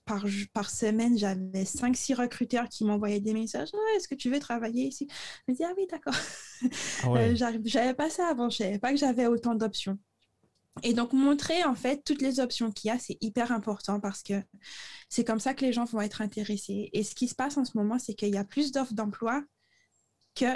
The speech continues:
Speaker 1: de personnes à employer ou de personnes qui, qui sont formées en analyse de données et data science. Du coup,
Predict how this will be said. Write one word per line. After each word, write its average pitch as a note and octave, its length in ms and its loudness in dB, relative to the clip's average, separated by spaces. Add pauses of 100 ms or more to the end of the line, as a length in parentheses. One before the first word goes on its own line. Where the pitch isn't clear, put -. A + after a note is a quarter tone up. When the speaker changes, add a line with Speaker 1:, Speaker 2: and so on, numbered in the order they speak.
(160)
Speaker 1:
de G#3 160 -6
personnes B3 440 2
à A3+ 80 4
employer A3 460 2
ou B3+ 80 4
de G#3 100 2
personnes A3 540 2
qui, G#3+ 380 -2
qui - 140 -2
sont A#3 160 2
formées G#3+ 640 2 (400)
en G#3 80 4
analyse G#3+ 380 4
de A3+ 40 4
données A3 360 2
et - 40 2
data A3 340 0
science. G3+ 480 0
Du A3 140 0
coup, B3 320 0